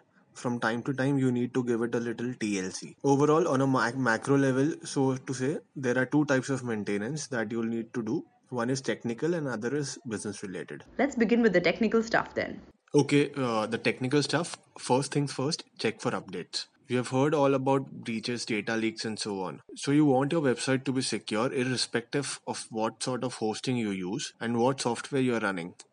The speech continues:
Speaker 1: Once a month, sit down for a security update check. Now you can configure some op-, applications to auto update. If you have done that to every single application, then great.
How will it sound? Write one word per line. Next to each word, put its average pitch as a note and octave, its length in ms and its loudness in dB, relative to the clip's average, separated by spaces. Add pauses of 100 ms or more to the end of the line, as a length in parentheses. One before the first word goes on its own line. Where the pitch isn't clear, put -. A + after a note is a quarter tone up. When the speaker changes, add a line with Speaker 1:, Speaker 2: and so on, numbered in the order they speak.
(140)
Speaker 1:
Once B2 320 0
a C#3 60 4
month, C3 260 2
sit C3 220 0
down C#3 220 0
for C#3 180 -2
a C#3 40 -2
security A#2 600 -2
update G2 400 -4
check. - 380 -8
Now A2 180 0
you C3+ 160 4
can C#3+ 220 0
configure B2+ 440 0
some C3+ 240 0
op-, G#2 200 -4 (100)
applications B2 680 -2
to C3+ 140 2
auto G#2 380 0
update. E2+ 300 -8 (260)
If - 180 -2
you C#3+ 60 6
have C#3+ 160 4
done C3 240 4
that C#3 300 0 (400)
to C3 100 -4
every A#2+ 300 2
single C#3 340 0
application, C3+ 680 -4
then A2+ 280 -2
great. F2+ 340 -6